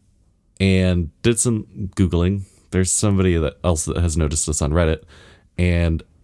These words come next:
the only common connection that can be found between the two shows is, like, an assistant director that worked on both.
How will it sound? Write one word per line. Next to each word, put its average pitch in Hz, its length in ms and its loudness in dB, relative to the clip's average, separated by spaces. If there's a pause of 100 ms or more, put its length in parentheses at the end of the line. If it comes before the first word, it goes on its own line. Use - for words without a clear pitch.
(340)
the - 300 -4
only 139 400 0
common 117 420 0
connection 98 420 -2
that 85 120 -4
can 92 100 -2
be 82 100 0
found 80 480 -2
between 87 640 0 (320)
the 85 80 -2
two 95 160 0
shows 73 580 -2 (720)
is, 78 480 0
like, 78 260 -2
an 85 100 0
assistant 95 640 -2
director 80 680 -4 (680)
that 85 120 0
worked 80 280 -2
on 73 140 0
both. - 440 -8